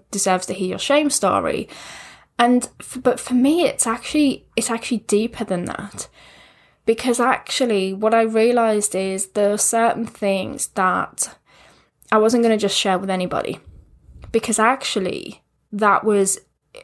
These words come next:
self-abandonment for me, because they actually didn't have my best interests. But then there were certain things where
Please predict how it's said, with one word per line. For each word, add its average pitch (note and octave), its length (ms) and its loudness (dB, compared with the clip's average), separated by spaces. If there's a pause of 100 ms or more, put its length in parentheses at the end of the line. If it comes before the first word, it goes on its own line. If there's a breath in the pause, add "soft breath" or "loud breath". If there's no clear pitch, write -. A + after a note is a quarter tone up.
(120)
self-abandonment F3+ 880 0
for F#3+ 120 -8
me, F3 380 -4 (460 loud breath)
because A#3+ 500 0
they A3+ 120 4
actually C4 300 0
didn't G#3 420 0
have F#3+ 160 -4
my F#3 100 -2
best F#3 320 -8
interests. F#3 720 -8 (600 loud breath)
But A#3 120 2
then C4 200 4
there C4 100 4
were C4 120 2
certain B3+ 600 0
things - 500 -10
where G#3 420 -2